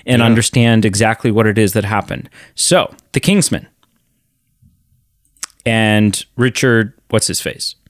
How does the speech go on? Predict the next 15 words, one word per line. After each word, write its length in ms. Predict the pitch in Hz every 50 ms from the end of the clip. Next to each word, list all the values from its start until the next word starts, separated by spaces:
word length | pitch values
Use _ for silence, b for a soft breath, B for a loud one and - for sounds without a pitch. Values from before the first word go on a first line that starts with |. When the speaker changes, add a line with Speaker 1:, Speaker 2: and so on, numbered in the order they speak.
| _ _ _ _ _ _ _ _ _ _ _ _ _ - B B B B B B B B B B - -
Speaker 1:
Uh, 320 | - 107 98 98 95 95 87 -
Richard, 500 | 110 110 - - - 107 104 95 - - _ _ _ _ _ _ _ _ _ _ _ _ _ _ _ - -
hang 200 | 101 107 107 98
on. 240 | 87 85 - - - _ _ _ _ _ _ _ -
This 140 | 113 104 104
is 140 | 101 101 - - -
Richard 500 | 139 147 127 147 131 - - 131 117 110
Berry 260 | 127 113 113 113 113
Junior. 420 | 107 110 107 95 85 71 - - _ _ _ _ _ _ -
Speaker 2:
Mm. 240 | - 139 117 95 92 B B B B B B B B B B B -
Speaker 1:
Richard 300 | 147 175 165 196 180 139
Berry 260 | 180 185 185 175 165
Junior, 420 | 139 156 170 156 120 95 90 - _ _ _ _ _ _ _ _ _ _ _ _ _ _ _ _ _ _ _ _ _ _ _ _ _ _ _ - - -
right? 320 | 117 120 127 127 - -
Singer, 520 | - - 165 156 156 151 147 147 147 156